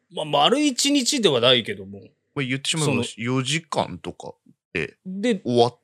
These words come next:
Speaker 2: た。
Speaker 1: できてしまったってことでしょ？
Speaker 2: うん。
Speaker 1: これ凝り始めるとまたいろんなソフト漁り始めるよ。
Speaker 2: うん。いや、なんか、
Speaker 1: あ、プラグインとか。
Speaker 2: あ、背景がこう、さ、ぽいって言われたからちょっと意識しちゃったよね。
Speaker 1: そうね、スタジオっぽいもんね。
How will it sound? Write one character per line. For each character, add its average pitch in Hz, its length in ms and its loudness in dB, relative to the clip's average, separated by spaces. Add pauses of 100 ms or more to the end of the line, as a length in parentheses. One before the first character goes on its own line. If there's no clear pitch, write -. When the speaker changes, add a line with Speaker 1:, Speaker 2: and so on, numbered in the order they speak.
Speaker 2:
た。 101 120 -4
Speaker 1:
で - 120 6
き - 120 -10
て - 200 -4
し - 220 4
ま 131 100 4
っ 120 120 -2
た 135 100 4
っ - 80 0
て 110 80 -10
こ 107 60 -8
と 107 60 -8
で 101 60 -12
し - 60 -14
ょ？ 117 40 -8
Speaker 2:
う 113 40 -4 (100)
ん。 92 180 -12 (280)
Speaker 1:
こ - 180 -4
れ 277 80 0
凝 - 220 4
り 277 80 6
始 254 240 4
め 277 100 4
る 220 80 -2
と 165 80 -2
ま 139 140 2
た - 80 6
い 147 80 8
ろ 175 120 4
ん 190 120 2
な 180 80 0
ソ 196 160 2
フ - 100 -8
ト 110 180 -4 (600)
漁 156 80 4
り 139 60 6
始 139 180 4
め 131 100 2
る 95 80 -4
よ。 87 180 -18
Speaker 2:
う 117 80 -6
ん。 85 340 -8 (280)
い 113 60 -6
や、 101 80 -2
な 90 80 -2
ん 82 60 -10
か、 - 100 -20
Speaker 1:
あ、 107 120 -4
プ 143 120 4
ラ 139 120 4
グ 127 160 -4
イ 120 140 -4
ン 113 80 -6
と 117 160 -4
か。 98 260 -10 (220)
Speaker 2:
あ、 131 140 4
背 147 240 2
景 123 260 0
が 92 80 -8
こ 104 420 -8
う、 - 40 -20 (200)
さ、 87 240 -4 (120)
ぽ 131 160 0
い 98 60 -4
っ - 20 -12
て - 140 -20
言 98 140 2
わ 98 100 2
れ 92 80 -2
た 95 120 -6
か 85 100 -6
ら 80 120 -8
ち - 80 -10
ょ - 20 -14
っ - 20 -10
と - 100 -10 (120)
意 - 60 -6
識 - 200 0
し - 40 -4
ち - 60 -4
ゃ - 40 -6
っ - 20 -6
た - 100 -12
よ - 60 -18
ね。 - 80 -20 (380)
Speaker 1:
そ 120 220 -4
う - 20 -6
ね、 107 140 -6
ス - 100 2
タ 151 140 6
ジ 127 160 4
オ 139 60 4
っ - 20 -12
ぽ 151 200 6
い 117 60 4
も 95 120 -8
ん 90 60 -20
ね。 120 200 -12